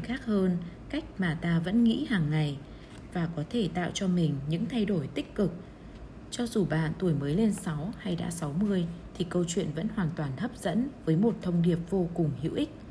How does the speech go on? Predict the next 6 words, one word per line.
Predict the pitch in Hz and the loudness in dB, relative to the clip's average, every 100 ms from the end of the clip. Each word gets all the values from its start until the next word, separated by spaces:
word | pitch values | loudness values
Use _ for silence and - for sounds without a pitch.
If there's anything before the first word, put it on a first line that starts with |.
| - - - - - - | -16 -16 -16 -16 -16 -2
Một | 180 165 | 0 2
độc | 170 160 - | 0 -2 -2
giả | 175 143 - | -2 -2 -4
ở | - 170 127 127 - - - 156 | 0 0 0 -6 -12 -16 -10 -4
Vancouver | 185 170 170 - 165 165 160 151 - | 0 0 -2 0 0 2 2 0 -2
viết: | 175 | -6